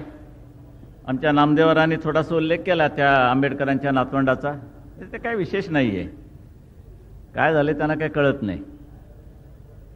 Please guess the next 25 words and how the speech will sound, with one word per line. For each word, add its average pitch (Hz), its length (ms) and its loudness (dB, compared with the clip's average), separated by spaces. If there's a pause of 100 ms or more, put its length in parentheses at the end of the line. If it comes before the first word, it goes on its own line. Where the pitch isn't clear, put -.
(220)
Qualification 185 720 2
काही 185 220 6
नाही, 180 140 4
फक्त 156 300 0
आंबेडकरांचा 170 920 4
नातू, 160 280 4
यापेक्षा 151 420 2
दुसरं 160 300 -4
qualification 160 640 -2
काही 156 240 4
नाही. 78 180 0 (1400)
मग 143 80 0
बिका-, 156 380 2
बिचाऱ्या 156 340 2
त्या 165 140 2
सगळ्या 165 260 2
लोकांनी 165 320 2
त्यांच्यावर 165 300 2
प्रेम 175 240 6
करायचं, 110 460 2 (200)
एवढा 160 260 4
एक 151 120 0
धंदा, 147 320 4 (400)
एकमेव 160 460 4
धंदा. 147 340 2